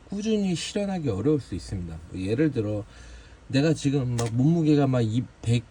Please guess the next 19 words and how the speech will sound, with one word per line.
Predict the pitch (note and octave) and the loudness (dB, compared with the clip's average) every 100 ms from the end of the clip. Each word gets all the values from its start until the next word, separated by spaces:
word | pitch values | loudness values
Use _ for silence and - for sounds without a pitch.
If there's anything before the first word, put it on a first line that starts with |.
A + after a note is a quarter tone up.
| - - | -20 -4
백 | A2+ - | -4 -4
킬로, | - D3 C3+ G#2 | -4 2 2 0
백이십 | - A2 C3 - - | -2 0 0 -2 -6
킬로 | C3+ B2 | -2 0
이런데 | G#2 G2 G2 G2 C#3 F3 - - - - | 0 0 -2 0 -2 -2 -10 -20 -20 -14
매일 | - A#2 B2+ D3 | 2 6 8 6
팔굽혀펴기 | E3 E3 E3+ E3+ D#3+ - C3+ A#2+ | 4 -4 -4 -4 -4 0 0 -2
백 | G2+ F2 - | -4 -6 -6
개, | - F2 D#2 - - - | -6 -6 -8 -18 -20 -4
잇몸 | A2 C3 D3 C3 | 2 6 6 4
일으키기 | A#2 - G#2 F#2+ | 0 -2 -4 -4
백 | F2+ - - | -6 -8 -6
개, | F#2+ D#2 - - - - - - - - - - | -6 -6 -12 -20 -20 -20 -20 -20 -20 -20 -20 -10
이렇게 | A#2 C#3 E3 D#3+ | -8 -2 4 4
현실 | C3+ A3+ C#4 C4+ B3+ | 6 6 6 8 6
불가능한 | D#3 C3 C#3+ D#3 D3+ D3 C#3 C3+ B2 | 6 4 4 4 4 4 2 2 2
걸로 | A#2 A2 A2+ C3 B2+ A#2 G2+ - | 2 2 2 2 2 0 -4 -6
계획을 | - A2 A#2 A2 G#2+ | 0 2 2 0 -2
짜면 | - E3+ D#3 D#3 E3 | -2 -2 0 0 -2